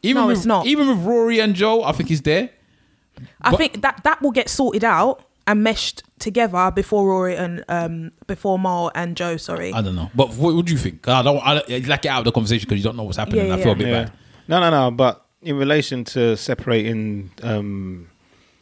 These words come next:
Speaker 3: business and what have you with friendship, I think that within our community, as much as we don't like to say it's different, uh, it is. You know what I mean? When, uh, Puffy was creating his business, you know, it,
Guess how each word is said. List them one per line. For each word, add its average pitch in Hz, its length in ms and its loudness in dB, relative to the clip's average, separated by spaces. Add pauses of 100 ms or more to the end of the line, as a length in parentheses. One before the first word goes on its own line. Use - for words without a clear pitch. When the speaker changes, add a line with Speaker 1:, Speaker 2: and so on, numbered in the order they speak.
(440)
Speaker 3:
business 107 460 2
and 101 220 -4
what 95 140 0
have 104 220 0
you 95 200 -4
with 95 160 -6
friendship, 107 680 0
I 117 80 0
think 120 500 -6
that 110 240 -2 (380)
within 127 300 2
our 135 120 0
community, 110 800 -4 (220)
as 117 140 0
much 127 300 0
as 110 100 -2
we 110 100 -2
don't 110 360 0
like 113 340 2
to - 100 -8
say 113 320 0
it's 101 120 -4
different, 104 460 -4
uh, 104 220 -6
it 123 200 -4
is. 123 400 2 (520)
You - 60 -6
know 113 60 2
what - 20 2
I 117 60 0
mean? 113 320 0
When, 123 360 0
uh, 113 520 2 (600)
Puffy 120 320 0
was 110 400 -2
creating 113 400 0
his 101 140 -4
business, 104 680 0
you 135 80 -4
know, 110 160 0
it, - 400 -6